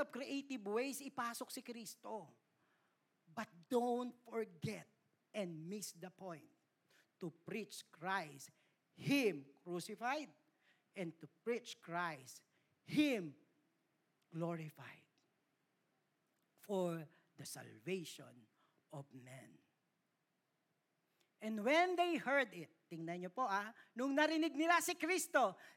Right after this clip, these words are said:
they were enraged and wanted to kill them. Hindi na nga na ngayon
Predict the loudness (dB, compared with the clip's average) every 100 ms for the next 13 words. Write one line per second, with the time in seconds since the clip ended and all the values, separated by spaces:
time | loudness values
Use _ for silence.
0 | 4 10 10 10 10 12 12 10 2 -10
1 | 6 6 8 6 6 6 4 2 2 4
2 | 6 8 8 8 8 8 8 4 6 6
3 | 6 6 6 4 4 -6 -4 0 0 2
4 | 2 2 2 2 0 0 0 0